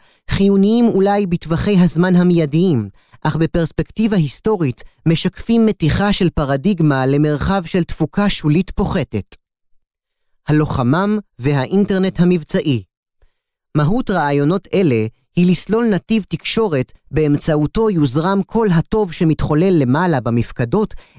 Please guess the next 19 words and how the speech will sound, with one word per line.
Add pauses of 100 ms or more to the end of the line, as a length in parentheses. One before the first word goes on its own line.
אל
הדרג
הטקטי
המקומי. (640)
המחשה
מהעולם
האזרחי, (400)
משול
הדבר
למהפכת
המובייל
סלולר
של
העידן
התעשייתי
השלישי. (840)
עם
כל
חשיבותה